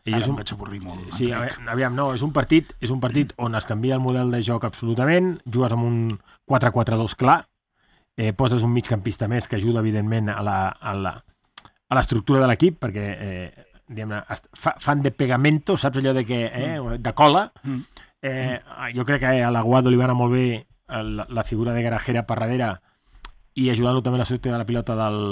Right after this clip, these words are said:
Speaker 1: de l'Edu Expósito, i va fer que l'Espanyol, doncs, eh, amb una pressió molt més, eh, bloc baix, que se li diu, no? Amb una pressió molt més ajustadeta, doncs, per primera vegada en setze partits de Lliga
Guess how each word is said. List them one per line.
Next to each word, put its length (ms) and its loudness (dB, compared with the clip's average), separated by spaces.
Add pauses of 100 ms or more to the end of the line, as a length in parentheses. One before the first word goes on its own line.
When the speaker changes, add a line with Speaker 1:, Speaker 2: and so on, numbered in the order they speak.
(240)
Speaker 1:
de 100 -6
l'Edu 180 -2
Expósito, 540 -2 (540)
i 60 -6
va 120 0
fer 100 2
que 60 2
l'Espanyol, 420 0
doncs, 340 -2
eh, 560 -4
amb 140 -4
una 160 -2
pressió 340 2
molt 200 0
més, 420 -2
eh, 260 -8 (400)
bloc 320 2
baix, 240 0
que 120 -8
se 120 -6
li 120 -2
diu, 180 0
no? 160 -10 (540)
Amb 120 -4
una 140 -2
pressió 220 0
molt 160 2
més 280 -4 (260)
ajustadeta, 720 -4 (460)
doncs, 320 -4 (120)
per 200 -2
primera 320 2
vegada 280 4
en 160 0
setze 240 0
partits 260 0
de 80 2
Lliga 300 2